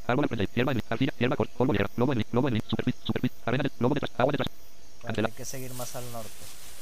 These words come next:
Speaker 2: Em, para el norte queda un desierto, queda un manantial rocoso, por ahí hay un campamento abandonado. En el campamento podemos encontrar escudos,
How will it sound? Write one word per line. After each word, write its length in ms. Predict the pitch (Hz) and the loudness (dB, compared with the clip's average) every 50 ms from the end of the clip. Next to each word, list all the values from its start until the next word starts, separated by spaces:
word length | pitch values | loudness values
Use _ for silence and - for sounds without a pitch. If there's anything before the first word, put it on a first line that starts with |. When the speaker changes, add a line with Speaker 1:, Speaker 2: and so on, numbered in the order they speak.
| - - - - - - - - - - - - - - - - - - - - - - - 107 110 123 | -4 -4 -6 -6 -6 -6 -6 -6 -6 -6 -6 -6 -6 -6 -6 -6 -4 -4 -4 -4 -6 -6 -6 -4 -4 -4
Speaker 2:
Em, 200 | 127 131 131 131 131 127 127 | -4 -4 -4 -4 -4 -2 -2
para 200 | 147 143 143 143 | 0 0 0 0
el 60 | 143 | -2
norte 300 | 143 151 151 147 - 165 | -2 -4 -4 -4 -4 -4
queda 200 | - 170 165 170 | -2 -2 -2 -2
un 100 | 165 160 | -2 -4
desierto, 1160 | 156 147 - - 165 160 170 175 175 175 180 175 170 - - 180 170 170 170 170 170 170 170 165 - - - - - - - - - - | -4 -6 -4 -4 -4 -2 0 0 2 2 0 0 -2 -4 -4 -2 -2 -2 -2 -2 -2 -2 -2 -4 -4 -6 -6 -6 -6 -6 -6 -6 -6 -6
queda 280 | 147 135 135 135 135 | -4 -4 -4 -4 -4
un 320 | 135 139 139 139 139 139 135 135 135 135 127 127 123 120 120 117 113 113 117 117 117 113 117 - | -4 -4 -4 -4 -6 -6 -6 -6 -6 -6 -6 -6 -6 -6 -6 -6 -6 -6 -6 -6 -6 -6 -6 -6
manantial 960 | 123 123 120 120 120 123 - 147 147 143 143 143 139 143 143 143 143 143 143 143 143 139 - - - - - - - - - - - - - 127 123 | -4 -4 -4 -4 -4 -4 -4 -2 -2 0 0 0 0 0 0 0 0 0 -2 -4 -4 -6 -6 -6 -6 -6 -6 -6 -6 -6 -6 -6 -6 -6 -6 -6 -4
rocoso, 920 | 127 131 123 - - 160 160 160 143 - - 147 143 143 143 143 143 139 139 - - | -4 -4 -4 -4 -4 -4 -4 -4 -4 -6 -6 -6 -6 -6 -4 -6 -6 -6 -6 -6 -6
por 140 | - 143 131 | -4 -4 -4
ahí 220 | 127 127 131 131 | -4 -4 -2 -2
hay 220 | 139 139 139 135 135 | -2 -2 -2 -2 -4
un 120 | 135 135 139 - - | -4 -4 -4 -4 -4
campamento 600 | 143 131 127 - 131 123 131 131 131 131 - 135 | -4 -4 -4 -4 -4 -4 -4 -6 -6 -6 -4 -4
abandonado. 760 | 131 127 127 127 131 131 143 147 147 143 143 143 139 139 139 - - - - - - - - | -4 -4 -4 -4 -4 -4 -4 -2 0 0 0 0 -2 -2 -4 -4 -6 -6 -6 -6 -6 -6 -6
En 80 | 143 147 147 | -6 -6 -6
el 60 | 143 | -4
campamento 520 | 131 156 147 143 147 143 156 156 143 156 143 | -4 -4 -4 -4 -4 -4 -4 -4 -6 -6 -6
podemos 260 | 147 151 156 151 156 | -4 -4 -4 -4 -4
encontrar 480 | 156 135 131 139 135 - 147 139 131 | -6 -6 -6 -6 -6 -4 -4 -4 -2
escudos, 1120 | 135 131 - - - - 160 165 170 175 175 170 170 170 165 160 165 165 165 160 160 160 151 | -2 -4 -4 -4 -4 -4 -2 -2 0 0 0 0 0 0 0 2 2 0 0 0 -2 -2 -4